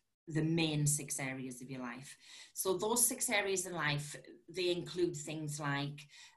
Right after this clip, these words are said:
um, the emotional area of your life, your financial a-, fi-, financial area of your life, and your family and your relationships, just to name a, a few. And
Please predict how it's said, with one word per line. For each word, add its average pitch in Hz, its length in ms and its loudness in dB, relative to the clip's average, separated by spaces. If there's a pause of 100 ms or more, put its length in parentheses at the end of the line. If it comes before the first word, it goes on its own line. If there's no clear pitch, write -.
(120)
um, 143 360 0 (440)
the 165 140 2
emotional 175 480 2
area 170 320 2
of 160 120 -6
your 160 140 -2
life, 160 580 -2 (260)
your 147 100 -4
financial 160 600 0
a-, 160 240 -4
fi-, 165 400 -6
financial 170 600 0
area 165 360 2
of 151 140 -4
your 160 120 0
life, 156 480 0 (360)
and 165 140 2
your 160 120 4
family 151 360 2
and 147 100 6
your 139 100 4
relationships, 127 800 -4
just - 260 -2
to 127 80 -4
name 127 240 -2 (140)
a, - 40 -12
a 143 40 -6
few. 110 300 -8 (1300)
And 156 300 2